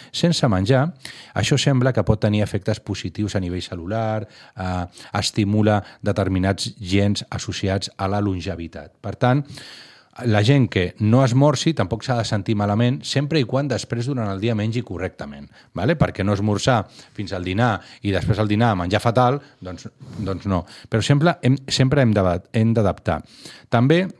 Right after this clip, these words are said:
la gent que esmorza, eh, la gent que no esmorza mai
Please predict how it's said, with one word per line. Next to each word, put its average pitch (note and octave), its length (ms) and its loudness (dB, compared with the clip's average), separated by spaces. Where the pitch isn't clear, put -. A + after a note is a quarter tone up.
la F#2+ 140 2
gent A#2 200 4
que B2 80 4
esmorza, C3+ 520 4
eh, G#2 160 0
la G2+ 120 2
gent B2+ 140 2
que A2+ 80 0
no B2+ 80 2
esmorza B2+ 420 2
mai B2 280 2